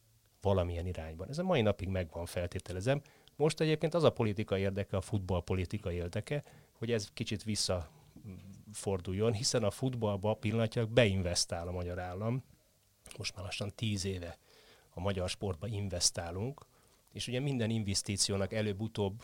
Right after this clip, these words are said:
ugye az a reménye, hogy meg kell jöjjön a, a, az eredménye. Magyarul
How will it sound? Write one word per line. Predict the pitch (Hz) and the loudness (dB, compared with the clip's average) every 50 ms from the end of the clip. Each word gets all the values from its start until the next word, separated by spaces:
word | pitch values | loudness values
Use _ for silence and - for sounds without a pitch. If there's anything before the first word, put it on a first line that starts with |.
| - - - | -16 -16 -12
ugye | - 107 95 98 95 | -6 -2 0 2 2
az | 98 90 | 2 2
a | 90 | 2
reménye, | 87 92 90 92 92 87 92 92 | 0 0 0 0 0 0 -2 -2
hogy | 87 87 87 | -2 -2 -2
meg | 92 98 95 92 - | 0 0 0 -2 -2
kell | - - 87 85 | -4 -4 -2 -2
jöjjön | 87 87 82 85 85 82 82 | -2 -4 -4 -4 -6 -8 -8
a, | 82 | -10
a, | 85 85 - - - 104 92 101 | -10 -12 -12 -12 -12 -10 -8 -8
az | 101 101 - | -4 -2 -2
eredménye. | 104 107 113 107 120 123 123 123 135 135 - - - - - - _ _ _ _ _ _ _ _ _ _ _ _ _ | 0 0 0 0 0 0 0 2 0 0 -2 -6 -12 -20 -20 -20 _ _ _ _ _ _ _ _ _ _ _ _ _
Magyarul | - 113 117 110 113 110 113 113 113 - | 2 2 4 6 4 4 4 2 2 0